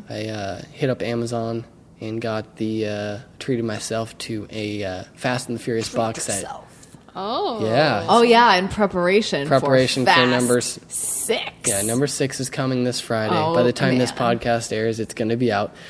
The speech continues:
Speaker 1: I know it's a terrible, they're not
Speaker 2: I don't,
Speaker 1: wonderful
Speaker 2: I don't,
Speaker 1: films.
Speaker 2: no, I think they are. I think they're, like,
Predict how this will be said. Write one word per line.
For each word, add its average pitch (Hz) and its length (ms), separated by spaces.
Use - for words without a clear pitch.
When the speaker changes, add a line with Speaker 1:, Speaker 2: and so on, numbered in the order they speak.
Speaker 1:
I 226 140
know 180 180
it's 147 140
a 127 40
terrible, 107 640
they're 143 120
not 120 240
Speaker 2:
I 214 160
don't, 403 120
Speaker 1:
wonderful 110 280
Speaker 2:
I 311 80
don't, 427 100
Speaker 1:
films. 214 260
Speaker 2:
no, 240 380
I 247 160
think 247 220
they 139 120
are. 139 340
I - 80
think 247 180
they're, - 200
like, 170 160